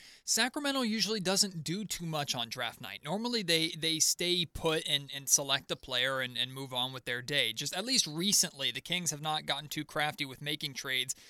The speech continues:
when there have been spots and situations where maybe you or I or fans or even media members thought maybe they should have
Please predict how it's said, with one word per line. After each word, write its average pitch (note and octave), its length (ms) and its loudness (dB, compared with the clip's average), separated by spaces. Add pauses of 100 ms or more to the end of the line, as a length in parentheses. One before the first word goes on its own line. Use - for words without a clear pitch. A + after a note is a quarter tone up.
(220)
when D3+ 300 -4
there D#3 180 2
have D3+ 160 -2
been C#3 160 0
spots D3 480 4
and C#3 80 -8
situations C3+ 800 -2
where B2+ 160 -2
maybe B2+ 260 2
you C3+ 440 -4
or B2 200 -4
I C3 360 4
or A#2+ 120 -4
fans C#3 560 0
or A#2+ 140 -8
even C3+ 260 -6
media E3+ 240 -2
members C#3 440 -2
thought C#3 320 0
maybe C#3+ 260 0
they B2+ 140 0
should B2+ 180 -2
have A#2 220 -8